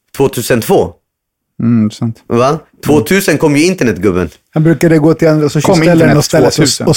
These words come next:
Speaker 1: Ja, men
Speaker 3: snegla.
Speaker 1: nittionio tvåtusen kom ju... Alltså, det kom ju... Ja, internet kom
Speaker 2: När kom
Speaker 1: nittionio tvåtusen.
Speaker 3: Jag kommer inte ihåg, men alltså, man satt absolut inte och googlade grejer tvåtusen. På sin
Speaker 1: Exakt.
Speaker 3: höjd kanske Alta Vista och kolla sin mail.
Speaker 1: Brorsan, det är så.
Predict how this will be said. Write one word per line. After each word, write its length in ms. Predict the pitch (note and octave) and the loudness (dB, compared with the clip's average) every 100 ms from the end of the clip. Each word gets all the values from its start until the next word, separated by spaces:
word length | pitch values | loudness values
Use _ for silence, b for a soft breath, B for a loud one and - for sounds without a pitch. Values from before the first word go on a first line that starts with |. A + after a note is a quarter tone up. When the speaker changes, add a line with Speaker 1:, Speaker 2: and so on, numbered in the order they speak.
| - | 0
Speaker 1:
Ja, 60 | C#3+ | 0
men 100 | D3 | 2
Speaker 3:
snegla. 160 | D3 | 2
Speaker 1:
nittionio 380 | C#3 D3+ D#3 D3+ | 0 0 0 -2
tvåtusen 540 | - C#3 C#3 G3 G#3 | 0 -2 0 0 0
kom 200 | D#3+ D3 | -2 0
ju... 240 | C3+ C3+ B2 | 0 0 0
Alltså, 380 | B2+ D3 D3+ C3+ | 0 0 0 0
det 160 | B2+ | 0
kom 220 | - F#3 | 0 0
ju... 200 | D#3 C#3 | 2 2
Ja, 240 | B2 A#2+ - - | 2 0 -4 -4
internet 400 | F3+ G3+ G3 - | -4 -2 -4 -2
kom 160 | F3 | 0
Speaker 2:
När 120 | C#3 C#3 | 0 0
kom 160 | D#3 D#3 | 0 0
Speaker 1:
nittionio 220 | C#3+ C#3+ | 0 -2
tvåtusen. 640 | - C3 B2+ G#2+ - G2+ - _ _ | 0 -2 -2 -4 -2 -4 -6 _ _
Speaker 3:
Jag 100 | D3 | -6
kommer 200 | - C#3+ | -4 -4
inte 120 | C3+ | -4
ihåg, 400 | C#3+ C#3+ C#3 A#2 - | -2 -2 -4 -8 -8
men 460 | D3 D3 C#3+ C#3 - | -4 -2 -2 -6 -8
alltså, 220 | D3+ - | -6 -2
man 160 | D3+ D#3 | 0 0
satt 240 | - D#3 | 0 -2
absolut 420 | G3 - D#3+ C#3+ D3 | -2 -2 0 0 0
inte 260 | C#3 D3 | -2 0
och 180 | C#3+ B2 B2+ | 0 0 -6
googlade 680 | C#3+ A#2 B2+ D3 C3+ C#3 C3+ | -18 -10 -2 0 2 0 0
grejer 280 | D3 D3 A#2+ | 0 0 -2
tvåtusen. 580 | - C3+ D3 B2+ C3 A#2 _ - | -4 -4 -2 -2 -6 -12 _ -2
På 80 | B2+ | 0
sin 100 | B2+ A#2+ | 2 2
Speaker 1:
Exakt. 120 | D3+ | 2
Speaker 3:
höjd 240 | G3+ F3+ | 2 2
kanske 260 | D3 D3 D3+ - | 0 -2 -2 -2
Alta 280 | D#3+ D3 D#3 | -4 -2 0
Vista 320 | D#3+ - C3 | 0 0 -2
och 80 | B2+ | -2
kolla 180 | C#3+ C3+ | -2 -2
sin 200 | C#3+ C#3+ | -2 -4
mail. 380 | - - - - _ _ _ _ _ _ _ _ _ | -4 -8 -10 -20 _ _ _ _ _ _ _ _ _
Speaker 1:
Brorsan, 340 | F#2+ - A2+ | -10 -4 -2
det 200 | F#2 A2+ | 0 2
är 40 | D3+ | 0
så. 420 | - G#2+ F2 E2+ | 0 -2 -2 -6